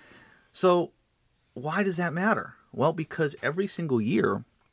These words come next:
people die from flu, people die from bronchitis, people die from, uh, pneumonia. They die from these illnesses because the viruses exist and the viruses continue to mutate. Now, that doesn't mean that I should ca-,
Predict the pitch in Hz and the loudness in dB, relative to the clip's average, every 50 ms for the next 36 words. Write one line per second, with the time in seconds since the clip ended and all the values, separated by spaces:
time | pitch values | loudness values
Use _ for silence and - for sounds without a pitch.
0 | _ _ _ _ _ - - _ - - - 120 123 - 139 143 113 101 92 87 | _ _ _ _ _ -20 -20 _ -14 -2 0 0 2 2 0 -2 0 -2 -2 -2
1 | 92 104 - - - - 98 95 101 107 117 120 117 - _ - - 95 92 92 | -4 -6 -6 -6 -6 -6 -4 -4 -6 -8 -8 -12 -20 -20 _ -10 -6 -4 -2 -2
2 | 107 143 - - _ _ _ _ - _ _ _ _ _ - - 110 - 110 104 | -2 -2 -4 -8 _ _ _ _ -20 _ _ _ _ _ -6 -6 -6 -4 -6 -6
3 | 110 95 87 95 95 104 - - - 95 92 92 90 90 92 - _ _ _ _ | -4 -2 -2 0 -2 -2 -4 -8 -8 -8 -8 -8 -8 -10 -12 -14 _ _ _ _
4 | _ _ _ - - 95 - - - - 92 92 98 127 147 - - - - 104 | _ _ _ -8 -8 -6 -6 -8 -6 -6 -4 -4 -4 -6 -8 -10 -12 -12 -12 -10
5 | - 107 - - 95 87 87 92 98 - - - 92 92 90 98 - - - - | -8 -10 -6 -4 -4 -4 -4 -4 -6 -8 -8 -8 -8 -6 -8 -10 -12 -14 -20 -20
6 | - - - - - - _ _ _ _ - - - 101 98 104 - 127 - - | -20 -20 -20 -20 -20 -20 _ _ _ _ -16 -14 -12 -12 -12 -14 -16 -18 -18 -20
7 | _ _ _ _ - 104 104 101 90 90 90 92 104 120 156 156 - - _ _ | _ _ _ _ 0 0 2 2 2 0 0 2 2 2 0 -2 -6 -14 _ _
8 | _ _ _ _ _ _ _ _ _ _ _ _ _ _ _ - - 104 113 113 | _ _ _ _ _ _ _ _ _ _ _ _ _ _ _ -10 -2 0 0 2
9 | 107 117 113 120 156 170 - 143 123 117 110 - - - 113 151 196 180 131 - | 2 2 2 2 0 -2 -4 -6 -6 -6 -6 -6 -6 -6 -4 -2 -2 -4 -4 -6
10 | - 117 107 - - 117 107 - - 113 101 98 101 - 98 85 98 98 104 117 | -8 -8 -10 -8 -8 -8 -8 -6 -6 -4 -4 -4 -6 -6 -4 -2 0 0 0 0
11 | 123 - - 110 101 98 92 90 110 117 143 151 - - 113 107 98 95 107 135 | -2 -4 -6 -8 -6 -6 -8 -6 -4 -4 -4 -4 -4 -8 -8 -8 -4 -4 -4 -4
12 | 151 - - 139 135 - - 131 123 - - 131 123 117 110 104 120 156 165 - | -4 -6 -8 -10 -10 -10 -10 -10 -10 -8 -6 -6 -6 -4 -4 -4 -6 -6 -8 -8
13 | - 90 78 - - 110 110 135 160 208 220 202 180 127 95 117 151 190 175 120 | -10 -12 -10 -6 -4 0 0 0 2 2 0 0 -2 -4 -2 -2 0 0 0 0
14 | 101 - - 117 131 - - 107 - - - - 123 110 - | -2 -4 -4 -4 -4 -4 -6 -10 -12 -12 -6 -4 -4 -4 -4